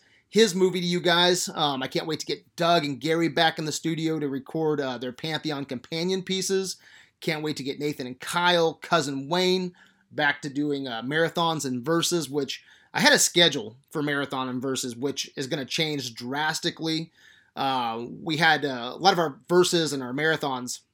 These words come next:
coincided with theatrical release dates, but a lot of theatrical release dates have been delayed or rescheduled. So I think what we're gonna do is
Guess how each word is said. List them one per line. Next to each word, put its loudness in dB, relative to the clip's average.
coincided 2
with -8
theatrical -4
release -4
dates, -8
but -10
a -6
lot -4
of -10
theatrical -8
release -4
dates -6
have -10
been -12
delayed 2
or -6
rescheduled. -2
So -4
I -4
think -2
what -4
we're 0
gonna 0
do -2
is -2